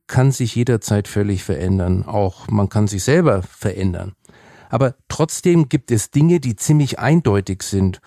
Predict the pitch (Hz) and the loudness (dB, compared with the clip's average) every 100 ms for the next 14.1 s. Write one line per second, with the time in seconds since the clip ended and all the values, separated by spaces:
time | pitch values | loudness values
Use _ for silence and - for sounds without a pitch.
0 | _ _ 110 110 - 139 139 131 135 127 | _ _ 0 0 0 2 4 4 2 2
1 | 117 113 117 123 110 113 107 98 127 160 | 0 0 0 2 0 0 0 2 2 0
2 | 156 92 90 _ - - - - 120 135 | 0 -2 -4 _ -20 -20 -10 0 4 4
3 | 175 - 101 - - 85 98 - 92 90 | 2 0 -4 -4 -6 -4 -4 -6 -8 -8
4 | - _ _ _ 143 - 117 113 135 123 | -12 _ _ _ -6 0 0 2 4 4
5 | 107 117 107 113 101 95 101 101 117 170 | 2 -2 -2 -4 -2 0 0 -2 -2 -4
6 | - _ _ 113 110 107 110 117 113 127 | -8 _ _ -2 0 0 0 2 0 0
7 | 117 117 - 123 113 120 123 110 - 104 | 0 0 0 2 2 2 0 -2 -4 -6
8 | - 135 135 120 120 110 - 101 110 175 | -4 -2 -2 0 -2 -2 -2 -4 0 2
9 | 151 95 - - _ - 104 113 113 117 | 2 0 -6 -20 _ -6 -2 0 0 -2
10 | - 127 113 123 107 - - 117 120 123 | -2 -6 -4 0 -2 -2 -4 0 4 4
11 | 117 113 - 120 113 98 113 123 - 160 | 4 2 2 2 2 0 -2 -6 -4 -4
12 | 160 135 123 113 120 110 - 131 - - | 0 2 2 2 2 0 2 0 0 2
13 | 120 113 104 101 175 - 113 - 107 135 | 2 4 2 2 -2 -2 -4 -2 2 2